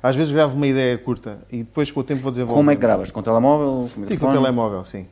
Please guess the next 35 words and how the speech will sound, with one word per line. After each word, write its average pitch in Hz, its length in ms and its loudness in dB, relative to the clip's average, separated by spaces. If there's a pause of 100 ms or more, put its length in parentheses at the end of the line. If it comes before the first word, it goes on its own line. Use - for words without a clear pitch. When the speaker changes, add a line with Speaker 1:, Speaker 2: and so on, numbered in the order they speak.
Speaker 1:
E, 131 120 -4
e 147 80 -4
até 143 160 0
gravo 147 240 0
em - 40 0
vídeo 147 240 -2
que 139 60 -6
é 143 60 -4
para 139 100 -6
ver 135 100 -6
o 127 40 -8
que 127 60 -10
é - 20 -14
que 131 80 -10
anda 131 100 -6
a - 40 -12
fazer, 113 380 -8
não 104 140 -10
só 113 180 -6
o 107 80 -8
som, 123 200 -6
mas 127 160 -2
também 143 260 0
onde 147 140 0
é - 20 0
que 139 80 -10
ponho 127 180 -2
as 127 80 -4
mãos. 120 300 -6 (140)
Speaker 2:
Ok. 98 260 -10 (420)
Speaker 1:
E 113 60 -6
é 117 140 0
verdade. 110 300 -4 (460)
E 135 140 0
então, 170 480 2